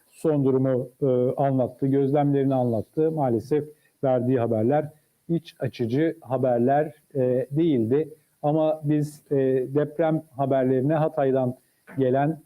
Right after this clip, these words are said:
e, biraz olsun içimizi ısıtan bir, e, görüntüyle nokta koyalım istiyoruz. Antakya'dan gelen, e, güzel bir, e, görüntü, güzel bir haberdi.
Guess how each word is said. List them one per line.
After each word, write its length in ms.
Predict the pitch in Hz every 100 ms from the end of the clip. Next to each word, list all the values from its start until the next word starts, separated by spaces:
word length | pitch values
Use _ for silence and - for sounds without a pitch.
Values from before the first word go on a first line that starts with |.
| 160
e, 240 | 139 135
biraz 220 | 180 151
olsun 400 | 135 127 - 151 147
içimizi 640 | - 143 131 139 156 - 143
ısıtan 600 | - - 160 151 147 135
bir, 220 | 139 143 _
e, 400 | 135 123 123 127 131
görüntüyle 720 | 131 139 143 151 131 117 - _ -
nokta 480 | 131 131 - 117 - _ _
koyalım 500 | 131 127 127 117 107 _ _ _ -
istiyoruz. 680 | 160 143 - 139 135 170 - _ _ _ -
Antakya'dan 760 | 151 147 156 147 135 135 143 139
gelen, 460 | 127 139 165 160 - _ _ 131
e, 280 | 127 127
güzel 480 | 123 131 147 151 123
bir, 340 | 143 160 - -
e, 60 | 131 123 123 123 120
görüntü, 460 | 139 131 113 -
güzel 420 | 139 131 151 135 127
bir 260 | 151 156 - _ _ _
haberdi. 800 | - 143 143 135 113 139 165 151